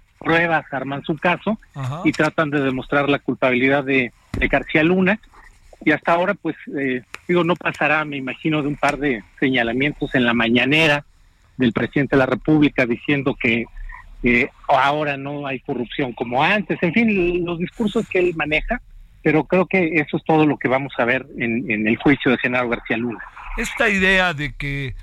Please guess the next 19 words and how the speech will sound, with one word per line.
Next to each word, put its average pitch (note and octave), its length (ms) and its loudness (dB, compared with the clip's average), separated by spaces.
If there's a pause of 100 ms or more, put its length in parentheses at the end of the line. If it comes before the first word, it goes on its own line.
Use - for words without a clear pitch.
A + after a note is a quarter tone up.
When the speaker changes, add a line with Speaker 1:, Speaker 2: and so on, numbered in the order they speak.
(180)
Speaker 2:
más D#3+ 300 0
de D#3+ 80 2
alguno D3+ 400 0
en C#3 100 -2
México C#3 640 0
pudiera C3+ 400 2
ser D3 260 2 (520)
ahí C#3+ 400 2
mencionado D3 1000 2 (280)
o B2+ 200 2
le B2+ 180 4
pudieran, C#3 720 4
este, A#2+ 540 4
ya C3 140 4
sabes, C3 240 4
¿no? D#3 160 0
Que C3+ 100 4
pudiera C3+ 380 4
ser C#3 240 4